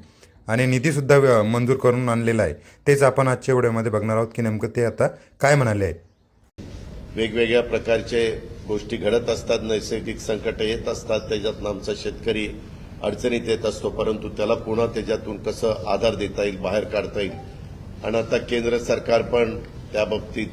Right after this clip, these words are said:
Speaker 2: मागेही बरोबर होतं, आताही बरोबर आहे. आता पाच वर्ष आता ते अतिशय चांगलं बहुमत आहे की त्याच्यात आता कुठंही आम्हाला तिघांना पण ह्याला सांभाळा, त्याला सांभाळा, हा तिकडे गेला, हा रुसला, हा फुगला,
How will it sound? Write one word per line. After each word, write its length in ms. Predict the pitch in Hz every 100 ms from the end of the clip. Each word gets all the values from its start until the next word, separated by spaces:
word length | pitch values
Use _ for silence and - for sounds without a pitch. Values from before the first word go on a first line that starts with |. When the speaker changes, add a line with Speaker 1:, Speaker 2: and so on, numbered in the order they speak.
| 104
Speaker 2:
मागेही 420 | 98 95 113 123
बरोबर 280 | 120 117 117
होतं, 280 | 110 113 117
आताही 380 | 98 - 117
बरोबर 300 | 113 113 110
आहे. 200 | 110 110
आता 260 | - 95 113
पाच 400 | 104 - 110 -
वर्ष 240 | 113 95
आता 260 | 104 98 107
ते 140 | - 113 95 - - - - - - - - -
अतिशय 480 | 101 131 127 135 135 - - -
चांगलं 380 | 120 127 147 135
बहुमत 440 | 120 120 127 120
आहे 240 | 101 101 95 - - - - - - -
की 240 | 123 127 123
त्याच्यात 320 | 113 107 131
आता 320 | 131 127 135
कुठंही 520 | 127 123 120 127 139
आम्हाला 340 | 135 117 120 120
तिघांना 600 | 120 123 107 120 123 123
पण 280 | 120 120 95 - - - - - -
ह्याला 240 | 113 123
सांभाळा, 560 | 123 117 113 117 117 117
त्याला 340 | 113 113 113
सांभाळा, 420 | 113 113 113 113
हा 120 | 104
तिकडे 360 | 110 - 104 113
गेला, 240 | 104 107
हा 120 | 104 113
रुसला, 360 | 101 - 104
हा 100 | 107
फुगला, 500 | 101 104 92 98 101